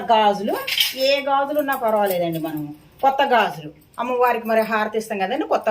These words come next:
గాజులతోనే మనము ఇలా పెట్టుకోవాలి. ఇలాగ, ఇలాగ చక్కగా నీట్గా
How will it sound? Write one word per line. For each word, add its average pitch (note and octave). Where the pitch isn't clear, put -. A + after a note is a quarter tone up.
గాజులతోనే F3+
మనము A3
ఇలా D4
పెట్టుకోవాలి. D3
ఇలాగ, G#3
ఇలాగ G3+
చక్కగా B3+
నీట్గా A3+